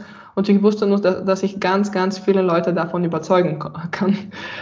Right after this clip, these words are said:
Und, äh, damit man diese Welle erstellt und damit man dieses Verständnis entwickelt. Und ich glaube, das ist wahrscheinlich sogar wichtiger, als das Gebäude zu retten. Das ist, äh, nur das visuelle, greifbare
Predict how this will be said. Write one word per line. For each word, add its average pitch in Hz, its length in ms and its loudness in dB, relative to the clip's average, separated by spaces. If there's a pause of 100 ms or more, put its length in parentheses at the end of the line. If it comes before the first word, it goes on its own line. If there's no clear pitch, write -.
(140)
Und, 208 260 8
äh, 208 40 8
damit 190 640 2
man 190 160 -4
diese 190 320 -4
Welle 190 200 0
erstellt 170 800 -6
und 180 140 -4
damit 175 320 -4
man 170 240 -2
dieses 170 300 0
Verständnis 165 840 -2
entwickelt. 156 680 -6 (360)
Und 180 120 -2
ich 202 140 0
glaube, 208 360 6
das 202 140 0
ist 196 120 0
wahrscheinlich 202 460 -2
sogar 190 280 0
wichtiger, 185 540 -2
als 170 200 -4
das 170 120 -6
Gebäude 165 360 0
zu 151 140 -8
retten. 147 500 -10 (220)
Das 202 200 4
ist, - 360 0
äh, 190 260 4
nur 208 420 6
das 196 300 0 (160)
visuelle, 196 1120 2 (100)
greifbare 180 1300 2